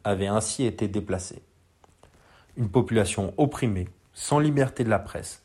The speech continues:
des autorisations de sortie de terri-, de territoire quasi inexistantes,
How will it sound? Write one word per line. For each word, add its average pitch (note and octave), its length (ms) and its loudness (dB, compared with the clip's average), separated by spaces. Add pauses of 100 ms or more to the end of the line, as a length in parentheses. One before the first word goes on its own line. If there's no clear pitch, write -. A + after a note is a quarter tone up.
des G2+ 200 -2
autorisations A2 560 0
de C3 100 -4
sortie C3 340 -2
de A2 100 -2
terri-, G2 360 -2
de G#2 120 -2
territoire A2 600 0 (360)
quasi C3 400 2
inexistantes, A#2+ 880 0